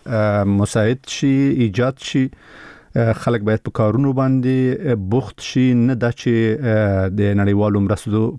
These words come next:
په تمه باندې وي. په تیرو جمهوري نظام کې هم، آه، دغه تجربه شوې ده. آه، تیر جمهوري نظام تقریباً بودیجه له اویاو سلنې زیات،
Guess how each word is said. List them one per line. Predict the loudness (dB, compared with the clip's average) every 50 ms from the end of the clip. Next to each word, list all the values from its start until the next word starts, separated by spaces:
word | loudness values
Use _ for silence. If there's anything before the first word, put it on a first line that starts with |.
| -4
په | -4 -4
تمه | -2 0 0 0 0
باندې | 0 0 0 0 2 2
وي. | 2 2 0 0
په | -2 -4
تیرو | -2 0 0 2 2 0 -2
جمهوري | -2 -2 0 0 0 0 2 2
نظام | 2 2 2 0 0 0 0
کې | -2 -2
هم، | 0 0 0 0 -2 -6 _ _ -20 -20 -20 -20 -20 -20 -20 -12 -6 -2
آه، | 0 2 2 2 2 2 2 2 2 0 -2 -4 -6 -6
دغه | -4 -2 -2 -2 -2
تجربه | -2 -2 -2 -2 0 -2 0 0 0
شوې | -2 -2 -2 0 0 2 0 0
ده. | 0 0 0 0 0 -2 -2 -6 -6 -2
آه، | 0 0 2 0 0 -2 -2
تیر | -2 -2 -2
جمهوري | 0 0 -2 0 0 0 0 2
نظام | 2 2 0 0 0 0 0 0 2 0 0 -2 -2 -4
تقریباً | -6 -6 -4 -2 0 0
بودیجه | 0 0 0 0 -2 0 0 0
له | 0 0 2
اویاو | 2 2 2 2 2 2 2 2 0 0 -4 -4 -6
سلنې | -6 -6 -6 -8 -4 -2 0 2 2 2 0
زیات، | 0 -2 0 0 0 0 0